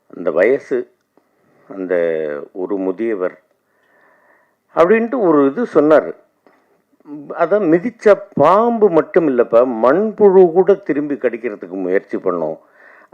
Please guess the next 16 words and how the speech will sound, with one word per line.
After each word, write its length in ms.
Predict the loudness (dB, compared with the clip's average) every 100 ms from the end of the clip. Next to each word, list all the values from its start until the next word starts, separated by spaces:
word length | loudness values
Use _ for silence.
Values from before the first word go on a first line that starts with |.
| -6
அந்த 160 | -2 -2
மாதிரி 300 | 0 -2 -2
ஒரு 200 | -2 -2
கதை 260 | -4 -4 -2
தான்ப்பா, 360 | -2 -4 -2 -2
அந்த 140 | -2 -2
மாதிரி 260 | 0 0
ஒரு 220 | 0 -4 -4
கேரக்டர் 540 | -6 -6 -10 -14 -8
தான் 140 | -8 -8 -10
இது" 180 | -10 -10 -12 _ _ _ _ -12
அப்படின்னு 380 | -8 -4 -2 -4 0
சொல்லி 320 | 0 0 0
என்னை 180 | -2 -2 -4
ஒத்துக்க 260 | -4 -6
வச்சாரு. 260 | -6 -10